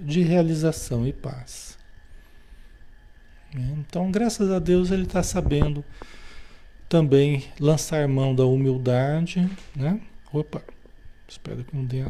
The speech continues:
tenha dado problema no som. Ele tá sabendo lançar mão da humildade, né? Ele está aproveitando esses momentos pra refletir,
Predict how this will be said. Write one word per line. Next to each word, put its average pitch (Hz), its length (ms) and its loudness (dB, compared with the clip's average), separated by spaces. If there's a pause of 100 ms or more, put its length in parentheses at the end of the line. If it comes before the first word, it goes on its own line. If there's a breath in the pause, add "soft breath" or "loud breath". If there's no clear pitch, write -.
tenha 123 180 -4
dado 123 180 2
problema 120 420 0
no 127 80 -2
som. 107 300 -4 (1040 loud breath)
Ele 165 80 -4
tá 202 140 0
sabendo 185 640 4
lançar 156 380 2
mão 131 280 2
da 120 120 2
humildade, 151 960 2 (320)
né? 151 320 -6 (360)
Ele 127 160 -8
está 127 280 -4
aproveitando 165 840 4
esses 135 300 -2
momentos 120 420 -4
pra 147 260 -6
refletir, 190 800 0